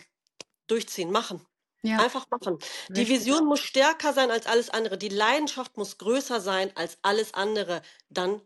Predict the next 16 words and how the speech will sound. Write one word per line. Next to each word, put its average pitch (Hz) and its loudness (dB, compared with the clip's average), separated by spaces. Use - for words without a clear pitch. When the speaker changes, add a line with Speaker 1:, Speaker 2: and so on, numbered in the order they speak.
Speaker 2:
Mhm. 180 -4
Speaker 1:
schaffst - -12
du's, - -10
ja? 185 -2
Speaker 2:
Ganz - -10
genau. 185 0
Speaker 1:
Und - -16
zu - -2
dir 269 2
sollen 240 4
auch 214 -2
dann 208 0
noch 190 0
bitte 294 -6
Frauen 240 4
kommen, 208 -2